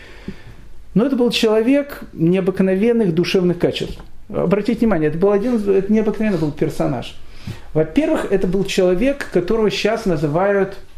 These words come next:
э, на иврите таким словом, как хевроман. Бывают такие люди. Вот он, знаете, заходит, вот компания такая сидит, он заходит, улыбается,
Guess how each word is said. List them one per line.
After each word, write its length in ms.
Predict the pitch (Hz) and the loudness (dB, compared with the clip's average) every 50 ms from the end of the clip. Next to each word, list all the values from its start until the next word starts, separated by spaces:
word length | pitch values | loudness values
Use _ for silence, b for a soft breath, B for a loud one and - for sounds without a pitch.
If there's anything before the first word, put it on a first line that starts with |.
| - | -8
э, 160 | - 143 139 | -4 -2 0
на 160 | 139 139 147 147 | 2 4 4 4
иврите 320 | 139 170 220 226 202 170 | 2 2 0 0 0 0
таким 180 | - - 165 147 | 0 0 -2 0
словом, 260 | - - 202 196 185 | 0 0 0 0 0
как 160 | - 147 - | 0 -2 0
хевроман. 640 | - - 185 156 170 170 175 165 143 117 104 107 - | 0 0 0 0 0 0 0 0 0 0 0 0 0
Бывают 360 | - 185 214 247 240 - - | 2 2 2 2 2 0 0
такие 300 | - 170 - - 170 170 | -2 -2 0 2 2 2
люди. 280 | 156 139 120 107 113 - B B B B B | 2 2 0 0 -2 -4 B B B B B
Вот 120 | 170 190 208 | 0 0 2
он, 100 | 233 208 | 2 2
знаете, 300 | 180 269 285 - - 165 | 2 2 2 0 0 0
заходит, 360 | 147 185 190 - 302 277 - | 0 0 0 0 0 0 0
вот 140 | 185 143 - | 0 -2 0
компания 500 | - 196 185 185 - 160 135 131 127 131 | 0 -2 0 0 0 0 0 0 -2 -2
такая 240 | - - - 151 147 | 0 0 0 0 0
сидит, 340 | - - 220 311 285 139 - | 0 0 2 2 2 2 0
он 120 | 180 151 | 0 0
заходит, 440 | 139 185 175 - 277 262 202 - - | 0 0 2 2 4 2 4 2 2
улыбается, 580 | 180 180 185 190 247 285 269 254 - 202 170 | 2 2 2 2 2 2 0 0 -2 -2 -4